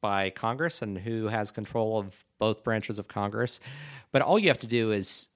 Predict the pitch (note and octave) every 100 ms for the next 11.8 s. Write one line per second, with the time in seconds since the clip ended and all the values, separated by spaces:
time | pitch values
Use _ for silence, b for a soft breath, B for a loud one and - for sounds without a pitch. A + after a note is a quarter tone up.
0 | _ B2+ C#3+ D#3 B2+ A2+ G#2+ - F#2 -
1 | - F#3 A#2 E2 E2+ G#2+ B B B _
2 | A2+ G2+ D#2 D#2+ F2+ b b b - C3+
3 | D3+ D3 E3+ B2+ C#3+ - C#3 C3+ D3 A1+
4 | C3 E3 F#3+ A2 G2+ G#2+ - C3 A#2+ A2+
5 | B2 - B2+ C3 A#2+ A2 B2+ A#2 G#2+ G#2
6 | A2+ G2+ - G#2+ G2 G2 G2 F#2 A2 G2+
7 | - - _ B2 G#2+ F#2+ G2+ G2 - C3
8 | A2+ B2 C3 G#2+ - - - _ _ -
9 | G#2 A#2 G2+ G2 G#2 - - - C3 A#2+
10 | A2+ A2+ G#2 G#2+ - A2 F2 B C3+ B
11 | - D#3+ D#3 D3 F3 F3+ D#3